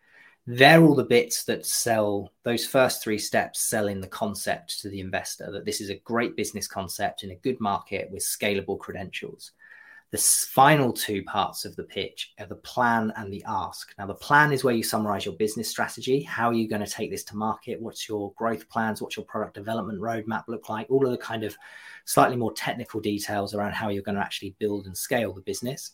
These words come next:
And that gives them faith that you as an individual are someone who's worth investing into, someone who's worth investing their time in finding out more about this business, that, that you've got the credentials of actually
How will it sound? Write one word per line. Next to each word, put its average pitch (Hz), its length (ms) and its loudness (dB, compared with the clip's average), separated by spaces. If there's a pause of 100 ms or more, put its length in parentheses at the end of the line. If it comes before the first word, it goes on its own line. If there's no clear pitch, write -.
(320)
And 120 120 2
that - 140 4
gives 135 180 6
them 113 140 0
faith 110 540 -2
that 110 200 -2
you 113 380 4
as 101 80 0
an 107 100 0
individual 104 600 2
are 95 40 -2
someone 104 380 -2
who's 104 340 -10
worth 104 540 -4 (380)
investing 117 440 0
into, 165 300 4
someone 123 280 2
who's 117 180 -4
worth 117 320 4
investing 110 480 -2
their 104 160 -4
time 110 340 -4
in 98 80 -8
finding 107 320 -8
out 98 140 -6
more 107 240 -2
about 98 280 -6
this 95 180 -14
business, - 500 -10
that, - 260 -10
that 87 140 -10
you've 101 260 -12
got 113 240 -2
the - 80 -20
credentials 101 720 -6
of 95 100 -10
actually 98 480 -8